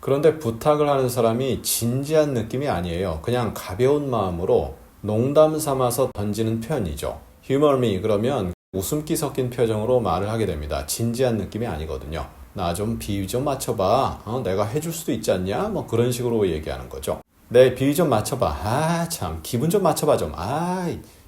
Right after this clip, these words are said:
이러한 느낌이에요. "I can't win with you." 보통 win 다음에 보통 with가 오나요? 이렇게 with가 오는 경우 드문데요. 이건 정해진 표현입니다. 너와 argue,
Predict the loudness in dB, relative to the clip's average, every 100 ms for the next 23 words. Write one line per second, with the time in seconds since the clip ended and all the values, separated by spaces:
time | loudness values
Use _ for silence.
0 | -4 2 6 6 4 -2 -6 -6 -4 -4
1 | -4 -16 _ _ _ _ _ -2 2 2
2 | 0 -2 0 0 0 -6 -4 2 4 4
3 | 2 0 0 -6 -10 _ _ _ _ -2
4 | 2 4 4 4 4 6 8 8 4 0
5 | 0 0 0 -2 0 2 2 0 0 -2
6 | -4 -8 -2 -2 0 -2 -2 0 2 4
7 | 2 0 0 0 -2 -4 -4 -2 0 0
8 | 0 -4 -2 -2 -2 -4 -2 0 0 -2
9 | -2 -4 -4 -2 -2 -4 -14 -2 4 8
10 | 8 8 4 -8 -10 2 6 6 4 -4